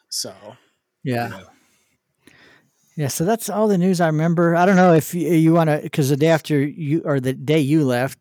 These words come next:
Speaker 2: the, the day before I got there, there was a, a death at Disneyland.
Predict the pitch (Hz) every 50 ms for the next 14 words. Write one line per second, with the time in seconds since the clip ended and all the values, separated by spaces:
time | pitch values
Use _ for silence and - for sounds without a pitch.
0 | _ - 135 127 123 - _ - 123 117 131 143 135 127 - 151 127 123 120 139
1 | 139 - - 135 131 131 143 143 139 147 160 160 143 143 139 135 127 127 - -
2 | 131 123 120 117 117 113 139 139 151 139 - 139 117 110 117 120 120 110 - 127
3 | 117 113 113 113 113 123 123